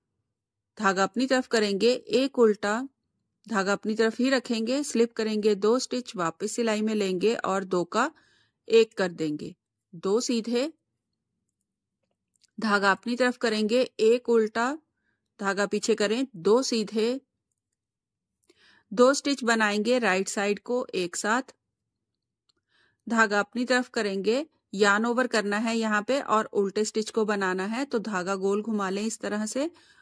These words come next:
और एक उल्टा, धागा पीछे करके तीन सीधे, एक, दो और तीन। Again फिर से उल्टे स्टिच से शुरू करें और रिपीट करते जाएं। लास्ट वाले स्टिच को मैं उल्टा बनाऊंगी और सिलाई वाले स्टिच को सीधा बना के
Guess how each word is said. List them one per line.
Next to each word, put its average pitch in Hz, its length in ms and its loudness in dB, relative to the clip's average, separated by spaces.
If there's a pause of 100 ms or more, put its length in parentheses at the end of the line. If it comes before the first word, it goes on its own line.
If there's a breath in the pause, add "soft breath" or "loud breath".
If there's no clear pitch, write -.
(160 soft breath)
और 214 280 0 (280)
एक 254 260 4
उल्टा, 226 460 2 (480)
धागा 208 300 0
पीछे 208 300 0
करके 202 360 -2
तीन 277 280 2
सीधे, 196 340 -4
एक, 214 600 2 (920)
दो 202 500 4 (240)
और 185 360 0 (280)
तीन। 190 300 0 (240)
Again 240 400 4
फिर 226 200 4
से 285 320 -2 (380 soft breath)
उल्टे 226 340 4
स्टिच 269 240 -4
से 254 240 0
शुरू 233 300 2
करें 233 300 0
और 196 220 0
रिपीट 226 360 -2
करते 226 380 -4
जाएं। 240 240 -2
लास्ट 214 360 0
वाले 214 200 0
स्टिच 214 260 -6
को 226 140 -4
मैं 214 160 -4
उल्टा 190 340 -6
बनाऊंगी 208 560 -4
और 202 180 -2
सिलाई 185 340 -2
वाले 196 220 -2
स्टिच - 260 -10
को 247 160 -4
सीधा 196 340 -4
बना 180 280 -2
के 277 220 -6